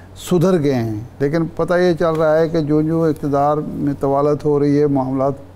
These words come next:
मज़ीद बिगड़ रहे हैं। लोगों को पानी का, ए, पीने का पानी जो है वो मुयस्सर नहीं है, वो उनको अलग से ख़रीदना पड़ता है। टैंकर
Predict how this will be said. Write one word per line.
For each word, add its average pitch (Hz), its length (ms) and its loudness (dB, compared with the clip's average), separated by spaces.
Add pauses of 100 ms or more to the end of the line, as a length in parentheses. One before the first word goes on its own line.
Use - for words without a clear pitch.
(180)
मज़ीद 131 300 2
बिगड़ 123 340 -2
रहे - 140 -10
हैं। 101 60 -16 (680)
लोगों 175 340 2
को 185 180 0
पानी 170 560 -2
का, 175 120 -2
ए, 165 60 0 (580)
पीने 151 560 0
का 180 120 0
पानी 175 460 2
जो 165 180 2
है 143 480 0 (380)
वो 170 240 2
मुयस्सर 151 720 0
नहीं 143 280 4
है, 131 240 -2 (160)
वो 147 220 2
उनको 160 340 0
अलग 175 300 0
से 139 400 -2 (260)
ख़रीदना 143 360 2
पड़ता 123 440 -2
है। 117 180 -8 (160)
टैंकर 131 400 0